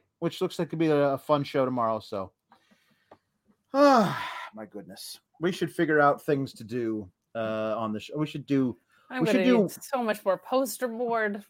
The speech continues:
Speaker 2: We're gonna have to
Speaker 1: Yeah.
Speaker 2: figure out something.
Speaker 1: Yes, we, it's gotta, we gotta make it, we gotta make it good. We gotta make this, this, it's a WrestleMania. It's a, we gotta moments. We gotta
Speaker 2: Stu-
Speaker 1: have moments.
Speaker 2: This. It's
Speaker 1: It's
Speaker 2: gotta be stupendous. It needs to be the most stupendous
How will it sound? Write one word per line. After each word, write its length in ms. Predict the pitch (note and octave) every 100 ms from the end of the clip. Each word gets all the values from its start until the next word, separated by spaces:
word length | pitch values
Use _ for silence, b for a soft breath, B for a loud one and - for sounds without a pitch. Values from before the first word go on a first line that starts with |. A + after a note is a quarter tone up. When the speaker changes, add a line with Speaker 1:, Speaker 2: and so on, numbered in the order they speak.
| -
Speaker 2:
We're 80 | A3+
gonna 100 | G#3+
have 80 | G3+
to 60 |
Speaker 1:
Yeah. 60 | C#3
Speaker 2:
figure 180 | F#3+ F3
out 140 | E3+
something. 600 | - C4 C4 F#3+ A3 A#3 -
Speaker 1:
Yes, 360 | D#3 D3 C3+
we, 80 | C#3+ C#3
it's 180 | D3+ C#3+
gotta, 160 | F#3
we 140 | E3 E3
gotta 180 | F3 E3+
make 160 | F3
it, 100 | E3
we 100 | C#3
gotta 180 | D3+ D#3+
make 160 | D#3+ D3+
it 160 | B2
good. 320 | G2+ F3 E3+ G#2+
We 80 |
gotta 180 | B2+ D3
make 240 | D3 D3 -
this, 440 | D3 - - - _ _ _ _ _ _ -
this, 300 | C#3+ - - -
it's 160 | - C#3+
a 60 | D3+
WrestleMania. 880 | C#3+ G#3 B3 F#3+ G#3 D4+ A3 G2+ G#2+
It's 180 | C#3+
a, 60 | F3
we 200 | C3+ D#3
gotta 260 | A3+ B3+ D3+
moments. 680 | D#3+ G3 D#4+ D4 E3+ - -
We 80 | G3+
gotta 220 | C4+ C4
Speaker 2:
Stu- 60 | A#3+
Speaker 1:
have 200 | A3+ D#3
moments. 760 | F3+ A#3 C#4+ G#3+ - - F4
Speaker 2:
This. 320 | C4+ G3 D3+ - - - - - _ _ _ -
It's 100 | B3+
Speaker 1:
It's 80 | C#4+
Speaker 2:
gotta 180 | D4
be 140 | C#4+ D#4
stupendous. 680 | - C4 G#3 A3+ G3+ E3 -
It 80 | A#3
needs 200 | B3 G#3
to 60 | A3+
be 100 | A#3+
the 80 | A#3
most 300 | B3 D4 -
stupendous 680 | D4 - B3+ A3+ G#3+ -